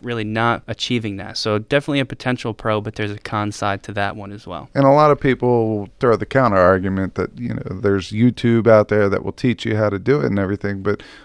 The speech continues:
Speaker 2: once again, there are families that have the internet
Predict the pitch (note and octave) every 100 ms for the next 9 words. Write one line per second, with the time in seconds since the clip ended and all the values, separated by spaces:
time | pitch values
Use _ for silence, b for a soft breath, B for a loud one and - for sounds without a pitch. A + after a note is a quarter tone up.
0 | B B2 A#2+ A#2 G#2 E3+ C#3+ A#2 - G2+
1 | F#2+ - A#2+ A2+ A2+ G#2 G2+ G2+ B2 B2
2 | A2 A2+ A2 A2+ A2 A#2